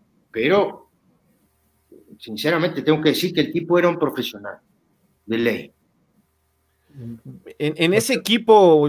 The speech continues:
Speaker 2: plagado de estrellas, ¿quién tomaba el liderazgo? ¿Quién, quién era el que agarraba las riendas del equipo cuando el equipo andaba mal o cuando tenía que inyectarle una dosis
Speaker 1: Cuando yo
Speaker 2: como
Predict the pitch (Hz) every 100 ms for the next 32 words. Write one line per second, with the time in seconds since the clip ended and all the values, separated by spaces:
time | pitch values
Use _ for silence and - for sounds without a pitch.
0 | 143 139 139 175 202 151 147 - 175 180
1 | 185 240 - - _ _ _ - 202 226
2 | 226 220 214 220 202 160 147 160 165 131
3 | 117 113 - 156 151 156 170 196 196 190
4 | 180 180 156 156 143 131 127 127 147 170
5 | 135 139 143 165 165 143 135 - 147 165
6 | 139 131 120 117 151 160 151 156 151 147
7 | 156 170 170 123 - 131 123 131 147 151
8 | 170 151 151 147 156 165 160 151 151 -
9 | _ _ _ _ _ _ _ - 131 123
10 | 123 190 165